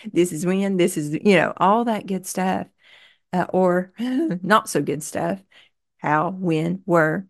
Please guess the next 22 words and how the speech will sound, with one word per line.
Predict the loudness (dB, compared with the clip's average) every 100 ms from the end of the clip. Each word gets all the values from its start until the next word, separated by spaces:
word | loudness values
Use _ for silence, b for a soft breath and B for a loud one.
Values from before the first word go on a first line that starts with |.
| _ _ _ _ _
But | -4 -2 2
this | 2 2 0 -2
year, | -2 -2 -6 -12 _ _ -2
I | 0 2
want | 2 2 0 -2
us, | -4 -4 -6 -14 -16 -16 _ _ -8
I | -4
want | 0 0
us | -2 -6
to | -8
try | -8 -8
something | -6 -8 -6 -6 -4
different. | -4 -6 -4
I | -2
wanna | 0 0 -2
try | -4 -6
something | -6 -6 -4 -4
different | -6 -6 -10 -10 -6
for | -4
my | -4 -4
life. | -6 -10 -14 _ _ B B B B B
Um, | 0 2 2 -2 -6